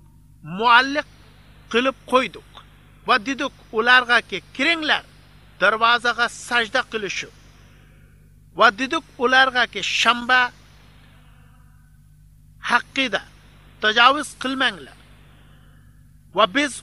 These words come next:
ulardan mustahkam ahd oldik. Pas ularga yetgan sazo ahdlarin buzganliklaridindir va inkorlaridindir. Alloh taolaning oyatlariga va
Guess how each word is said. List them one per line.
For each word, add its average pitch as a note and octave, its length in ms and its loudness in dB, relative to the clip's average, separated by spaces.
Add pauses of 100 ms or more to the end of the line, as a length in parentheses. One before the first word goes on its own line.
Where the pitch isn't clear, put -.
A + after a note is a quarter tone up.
(140)
ulardan C4+ 580 2
mustahkam A#3+ 840 -8 (320)
ahd A3+ 220 2 (280)
oldik. D#3+ 320 -4 (520)
Pas B3+ 360 4
ularga B3+ 520 4
yetgan B3 640 -4
sazo A#3+ 640 2 (500)
ahdlarin B3+ 720 -2
buzganliklaridindir A#3 1400 -4 (1600)
va A3 260 6 (160)
inkorlaridindir. B3+ 1120 2 (600)
Alloh B3+ 460 4
taolaning C4 560 2 (260)
oyatlariga B3 720 -2 (100)
va G#3+ 80 0